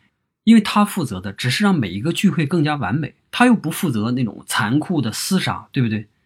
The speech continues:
他右手举起酒杯，正是让我们忘记阿波罗的使命，忘记阿瑞斯的残酷。然后我们看看他腿旁的那个萨特，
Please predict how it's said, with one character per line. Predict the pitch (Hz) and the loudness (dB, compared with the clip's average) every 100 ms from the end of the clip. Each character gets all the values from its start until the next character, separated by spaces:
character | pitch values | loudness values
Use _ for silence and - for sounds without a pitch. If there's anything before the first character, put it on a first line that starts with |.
| _ _ _ _ _ _ _ - | _ _ _ _ _ _ _ -2
他 | 220 | 4
右 | 240 247 | 4 4
手 | 120 | 0
举 | 104 160 | -4 -4
起 | 196 | -2
酒 | 147 98 | -2 -4
杯， | 104 - | -8 -2
正 | 269 233 | 6 6
是 | - 139 | 6 2
让 | 139 | 2
我 | |
们 | 110 90 101 | 0 -2 2
忘 | 214 208 107 | 4 4 2
记 | - 113 | -4 -6
阿 | - 123 | -2 -2
波 | 110 | 0
罗 | 98 | -4
的 | 98 | -2
使 | 104 - 82 | -2 -4 -6
命， | 92 101 - | -8 -8 -2
忘 | 202 220 135 | 4 4 4
记 | - 120 | 0 -4
阿 | - | 0
瑞 | 127 113 | 0 -2
斯 | - | -6
的 | 117 | -8
残 | 101 - 71 95 | -6 -6 -6 -10
酷。 | - - _ _ _ - | -16 -20 _ _ _ -4
然 | 127 | -2
后 | 156 | 0
我 | |
们 | 98 | -2
看 | 107 - | -4 -4
看 | 113 | -4
他 | 110 | -6
腿 | - 95 | -8 -12
旁 | - 101 | -8 -2
的 | |
那 | 113 113 | -2 -2
个 | |
萨 | - - | -6 -8
特， | 113 120 | -8 -10